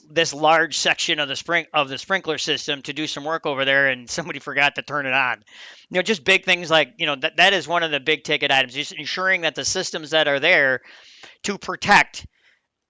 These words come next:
the, the processes in the building are actually up and functioning. You know, that is, that is key. Is the fire alarm system actually functioning, or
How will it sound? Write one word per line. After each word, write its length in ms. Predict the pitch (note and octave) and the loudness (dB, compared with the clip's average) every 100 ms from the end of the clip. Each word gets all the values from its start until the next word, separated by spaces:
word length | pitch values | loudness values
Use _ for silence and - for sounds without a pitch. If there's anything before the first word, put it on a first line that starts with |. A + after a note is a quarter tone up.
| _ _ - | _ _ -20
the, 220 | D3+ E3 | -10 -10
the 240 | E3 D#3+ D3 | -2 0 0
processes 640 | - F#3 F3+ D#3+ - C#3+ | 2 2 2 0 -2 -4
in 80 | D3 | -4
the 80 | B2 | -4
building 360 | D#3 F3 C#3 C3 | 0 0 0 0
are 100 | C3+ | 2
actually 420 | C#3+ - C3+ B2+ - | 0 -2 -6 -6 -4
up 180 | D3 | -4
and 140 | C#3 A#2 | -4 -6
functioning. 420 | C3+ A#2+ A2+ G#2 _ _ _ _ | -6 -6 -14 -18 _ _ _ _
You 80 | D3+ | -12
know, 60 | D#3 | 2
that 180 | F3 F#3 | 4 4
is, 160 | E3+ | 0
that 180 | - D#3+ | 0 2
is 160 | D#3 - | 2 -2
key. 340 | E3+ B2 - | -2 -4 -4
Is 100 | C#3+ | -8
the 80 | C#3 | -6
fire 320 | D#3+ C4 C#4 | -2 2 4
alarm 240 | G#3 D#3 C#3 | 4 2 0
system 440 | - D3+ - A#2+ - | -4 -6 -4 -8 -2
actually 340 | D3+ C#3+ - C#3 | -2 -2 -4 -6
functioning, 460 | D3 C3+ - C3+ | -4 -6 -6 -6
or 180 | C3+ C#3 | -4 -6